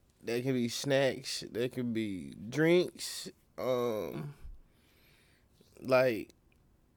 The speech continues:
you can get, like, you know, juices and stuff like that that's heavily impacted with sugar. <clears throat> You can get, like, some water.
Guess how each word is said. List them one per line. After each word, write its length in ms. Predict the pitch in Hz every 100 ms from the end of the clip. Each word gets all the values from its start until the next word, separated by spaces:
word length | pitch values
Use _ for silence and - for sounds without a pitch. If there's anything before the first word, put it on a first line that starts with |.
| _ _ _
you 260 | 143 151 175
can 140 | 180
get, 300 | 165 160 -
like, 300 | 82 123 -
you 140 | 135 143
know, 340 | 135 123 131 123
juices 460 | 147 170 156 147
and 120 | 143
stuff 260 | 139 107 123
like 280 | 95 117 -
that 240 | 110 95
that's 200 | 92 -
heavily 640 | 123 131 123 113 107 92 -
impacted 680 | 127 127 - 135 - - 53
with 140 | - 127
sugar. 440 | - 151 101 85 - -
<clears throat> 460 | - - - 131
You 160 | 135 160
can 140 | 156
get, 180 | 139 135
like, 180 | 123 120
some 240 | - 113
water. 460 | 113 131 143 135